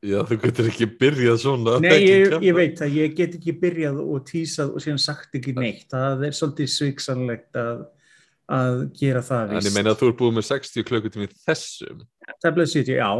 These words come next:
Speaker 2: það er
Speaker 1: Já.
Speaker 2: sem, sem er bara svona
Speaker 1: Þannig að
Speaker 2: nett byrjun, skilur, sem er bara
Speaker 1: Þannig
Speaker 2: svona,
Speaker 1: að þetta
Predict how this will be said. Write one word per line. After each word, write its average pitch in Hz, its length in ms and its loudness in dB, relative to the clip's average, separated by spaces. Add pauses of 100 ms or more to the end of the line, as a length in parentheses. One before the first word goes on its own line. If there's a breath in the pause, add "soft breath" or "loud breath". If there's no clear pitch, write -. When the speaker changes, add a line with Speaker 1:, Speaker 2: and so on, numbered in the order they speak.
(140)
Speaker 2:
það 127 100 -4
er 98 140 2
Speaker 1:
Já. 95 220 4
Speaker 2:
sem, - 180 -2
sem 190 320 2
er 180 80 -4
bara 170 100 -8
svona 165 140 -2
Speaker 1:
Þannig 165 160 0
að - 80 -2
Speaker 2:
nett - 380 -12
byrjun, 143 440 2
skilur, 131 340 -10
sem 151 140 0
er 151 60 0
bara 151 180 -2
Speaker 1:
Þannig 147 80 2
Speaker 2:
svona, 147 140 0
Speaker 1:
að - 80 -14
þetta 339 240 -6